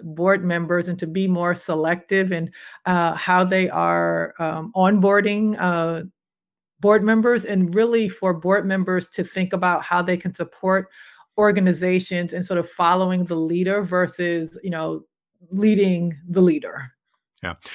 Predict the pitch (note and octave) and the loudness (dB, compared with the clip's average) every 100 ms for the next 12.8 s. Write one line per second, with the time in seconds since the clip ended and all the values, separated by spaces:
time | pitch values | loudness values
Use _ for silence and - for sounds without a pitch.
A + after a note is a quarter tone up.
0 | - - G3 C#4+ A#3+ G#3 - D#3+ - D3 | -8 -4 -4 -4 0 0 2 -2 -2 -2
1 | E3+ E3+ C#3+ - - F#3 D3 - C3+ C3 | 0 0 -4 -6 -4 -2 -2 0 -2 -2
2 | A#2 B2+ - - C#3+ A#2 A2+ A2 B2+ B2 | -6 -14 -18 -12 -4 -2 -2 -4 -10 -12
3 | C3 A#2 A2+ D#3 - C3+ F3 D3 C3+ D#3+ | -14 -10 -4 -2 -4 -4 2 2 2 -2
4 | F#3 - C#3 C3+ B2 B2 B2 B2+ C3+ C3+ | -4 -4 -4 -2 -2 0 0 -2 -4 -4
5 | B2+ A#2+ B2 A2+ B2+ A#2 B2+ - C3 C3 | -4 -2 -4 -4 -6 -4 -4 -2 -2 -2
6 | A#2 - B2+ G#2+ - - - - C3 - | -6 -10 -8 -8 -8 -20 -20 -20 -16 -12
7 | A2 B2 C#3 C3+ D#3 D3+ E3+ D#3 D3 - | -12 -14 -16 -12 -8 -4 -2 0 0 0
8 | C#3 B2+ B2 A#2 B2 A#2+ C3+ A2 A2+ B2+ | 0 2 0 -2 -4 -6 -2 -2 -2 -2
9 | A#2 A2 A2+ - A2 - A#2 A2+ - A2 | 0 -2 -4 -8 -6 -6 -6 -8 -8 -6
10 | - G#2 G2+ G2 F#2+ F#2+ - A#2 - B2+ | -6 -6 -6 -6 -6 -8 -6 -8 -6 -6
11 | F3+ A#3 - - D#3 A#2+ G#2 G2+ - F#2+ | -4 -4 -6 -4 -4 -2 -2 -4 -4 -4
12 | F#2+ G2 F#2+ F2+ G#2 F#2+ F#2+ | -4 -6 -8 -12 -12 -10 -10